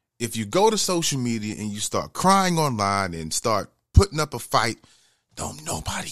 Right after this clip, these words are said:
give a fuck. Like I said, regardless of the, of the impact that she thought that that's having, she's really just embarrassing herself. Because we often know how these relationships go.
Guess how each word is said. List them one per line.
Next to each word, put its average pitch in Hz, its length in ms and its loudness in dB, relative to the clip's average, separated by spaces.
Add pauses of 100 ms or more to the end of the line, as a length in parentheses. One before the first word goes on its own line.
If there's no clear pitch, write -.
give 190 240 -4
a 190 60 -2
fuck. - 460 -4 (1080)
Like 175 160 -4
I 175 60 2
said, 170 380 2
regardless 160 520 -2
of 143 140 -2
the, 123 260 0 (1120)
of 131 160 6
the 120 260 4 (120)
impact 135 480 0
that 135 160 -2
she 143 140 0
thought 135 360 2
that 107 140 -2
that's 123 180 2
having, 101 500 0 (560)
she's 151 240 2
really 175 220 4
just 135 240 2
embarrassing 82 460 0
herself. 71 440 -12 (1200)
Because 151 260 4
we 190 100 2
often 175 340 2
know 151 120 0
how 135 180 2
these 120 200 -6
relationships 110 600 -4
go. - 320 -8